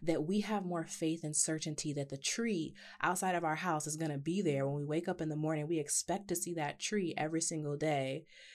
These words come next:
We have more faith in that than we do the entity that created that tree and created all that there is and the words that he speaks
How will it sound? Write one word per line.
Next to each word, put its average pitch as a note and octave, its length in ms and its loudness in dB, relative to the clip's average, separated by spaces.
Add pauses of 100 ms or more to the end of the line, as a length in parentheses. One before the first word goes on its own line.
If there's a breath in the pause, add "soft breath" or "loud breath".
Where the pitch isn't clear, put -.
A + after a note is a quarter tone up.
(480 loud breath)
We F#3 160 0
have F#3 160 2
more F#3 280 2
faith F#3+ 420 0
in D3 220 -6
that D#3+ 340 0
than D3+ 160 -2
we D3+ 140 -2
do D3 480 2 (480)
the D3+ 440 2
entity E3 520 0
that - 160 -4
created D3+ 600 -2
that C#3+ 200 -4
tree C#3 300 -2
and C#3+ 140 -6
created D3 520 -4
all D3 240 -2
that C#3 200 -8
there C#3+ 180 -6
is C#3 440 -4 (320 loud breath)
and D#3+ 140 0
the D3+ 100 0
words D3 540 2
that C#3 140 -4
he D3+ 140 -2
speaks - 380 -4